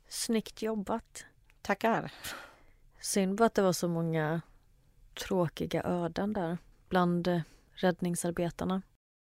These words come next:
Speaker 2: Ja, verkligen. Och det har ju verkligen en direkt koppling till det här extrema kändisskapet de fick.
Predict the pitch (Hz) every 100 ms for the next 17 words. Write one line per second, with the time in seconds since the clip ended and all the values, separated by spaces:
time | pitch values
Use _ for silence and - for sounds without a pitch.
0 | _ _ _ _ _ 214 208 202 - 175
1 | 185 - 202 226 226 214 240 214 196 -
2 | 175 170 165 180 175 185 - - - 175
3 | - 185 185 190 - 185 160 156 156 -
4 | 160 160 160 151 147 151 - _ _ _
5 | _ _ _ _ _ - 185 - - -
6 | 277 247 220 160 160 - 180 165 156 -
7 | 160 156 214 - 160 - - - -